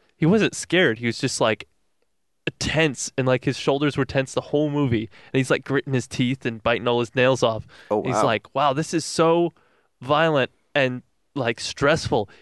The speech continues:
Speaker 1: He finished the movie and was like, "This is just a stressful movie to watch. Why'd you take me to see this?" It's
Speaker 2: Wow.
Speaker 1: like, "I thought you liked Star Wars." He's like, "I do, but Star Wars is, like, still a kid's movie in some capacity."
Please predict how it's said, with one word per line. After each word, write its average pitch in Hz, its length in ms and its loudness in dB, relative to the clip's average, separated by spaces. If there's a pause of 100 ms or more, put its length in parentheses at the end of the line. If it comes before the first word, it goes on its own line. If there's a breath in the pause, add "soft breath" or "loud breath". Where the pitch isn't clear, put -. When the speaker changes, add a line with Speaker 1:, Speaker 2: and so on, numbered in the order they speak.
(100)
Speaker 1:
He 175 180 -4
finished 165 360 -2
the 143 40 -10
movie 135 200 0
and 117 80 -6
was 113 100 -4
like, 120 160 -4
"This 139 100 -10
is 147 100 -8
just - 200 -8
a 104 80 -16
stressful 113 400 -4
movie 107 240 -2
to - 60 -4
watch. 107 340 -4
Why'd 117 180 2
you 120 80 -4
take 117 220 -4
me 123 60 -4
to 117 60 -6
see 117 180 -2
this?" - 280 -8 (120)
It's - 80 -20
Speaker 2:
Wow. 85 240 0
Speaker 1:
like, 120 120 0
"I - 60 -14
thought 131 160 -2
you 120 80 -2
liked 123 180 0
Star 214 180 2
Wars." 131 180 0
He's 120 120 -6
like, 120 160 -2
"I 127 100 -6
do, 226 200 -4
but - 160 -8
Star 180 220 0
Wars 180 260 0
is, 135 160 -8
like, 123 260 0 (460 soft breath)
still 262 380 2
a 196 60 2
kid's 254 340 -2
movie 123 280 0
in 113 120 0
some 117 200 -2
capacity." 117 680 -4